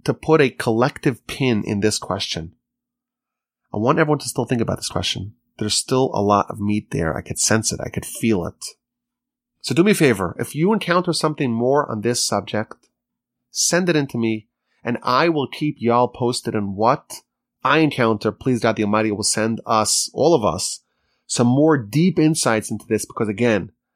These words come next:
I have this feeling there is a lot there. So maybe this is a little bit disappointing. We didn't really resolve the question to its fullest, but hopefully, please God, we will continue to think about it. So that's a wrap.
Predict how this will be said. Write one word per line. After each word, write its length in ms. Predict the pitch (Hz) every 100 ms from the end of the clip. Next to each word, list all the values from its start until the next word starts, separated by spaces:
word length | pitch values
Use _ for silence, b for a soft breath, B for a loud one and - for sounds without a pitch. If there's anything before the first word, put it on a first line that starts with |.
| _
I 100 | -
have 340 | 101 117 131 135
this 200 | 156 -
feeling 680 | 175 208 202 160 139 139 - b b
there 180 | 123 117
is 380 | 127 120 110 90
a 100 | 104
lot 420 | 98 90 85 -
there. 340 | - 85 80 67
So 240 | - 135
maybe 200 | - 147
this 220 | 135 -
is 120 | 120
a 40 | 110
little 120 | 110
bit 80 | -
disappointing. 800 | 107 113 - 120 123 123 123 120 -
We 100 | 113
didn't 160 | 113
really 220 | 110 110
resolve 680 | 101 101 87 98 98 107 110
the 80 | 113
question 560 | - 110 117 - 123 117
to 140 | 113
its 160 | 104 -
fullest, 520 | 175 202 196 - - _ _ _ _ _ _ _
but 140 | - 117
hopefully, 400 | 127 123 123 113
please 260 | - 117
God, 280 | - 107 101
we 100 | 110
will 140 | 107 104
continue 520 | 104 98 120 110 104
to 120 | -
think 180 | 95 95
about 220 | - 87
it. 160 | - - _ _ _ _ B B B B
So 100 | 156
that's 240 | 190 233
a 60 | 247
wrap. 440 | 254 269 254 -